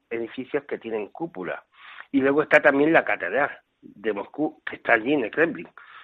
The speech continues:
Mm, claro, eh, aquí es la transformación al contrario, de lo religioso a lo pagano, pero bueno, es lo que toca la política, por desgracia.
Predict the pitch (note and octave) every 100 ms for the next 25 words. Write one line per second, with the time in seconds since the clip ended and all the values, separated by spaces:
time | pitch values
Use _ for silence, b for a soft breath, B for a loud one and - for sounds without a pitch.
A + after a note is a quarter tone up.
0 | B B - _ - - A2+ A#2+ A#2 D3+
1 | D#3+ C#3+ - C3 B2+ B2 D3+ D#3 E3 D3+
2 | D3 C3+ C#3 C3+ B2+ D#3 C#3+ B2 B2+ A#2+
3 | E3+ C3+ G#2 - B B - A#2 B2+ B2+
4 | A#2+ B2 A#2 C#3+ C#3 D3+ C#3 A2+ B2 D#3
5 | A#2 - A2 A2+ D3+ A#2+ - B B B
6 | B _ - C#3 C#3 C3 B2+ B2 C3 A#2
7 | B2 A#2 A2 A2 A2+ A2+ G#2+ G#2 G#2+ A#2
8 | F#2+ G2 G2 G#2 - -